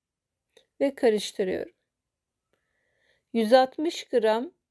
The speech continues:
karışık çikolata ilave ediyorum. Sütlü, bitter, e, hangisini seviyorsanız tek bir tanesini de kullanabilirsiniz veya benim yapmış olduğum gibi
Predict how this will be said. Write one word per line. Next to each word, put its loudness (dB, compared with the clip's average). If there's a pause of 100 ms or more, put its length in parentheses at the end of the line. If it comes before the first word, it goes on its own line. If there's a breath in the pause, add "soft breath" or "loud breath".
(760)
karışık 0
çikolata 2
ilave 2
ediyorum. 0
Sütlü, -6
bitter, -2
e, 0
hangisini -4
seviyorsanız 2
tek -4
bir -16
tanesini -4
de 2
kullanabilirsiniz -2
veya 0
benim 2
yapmış -6
olduğum 2
gibi 0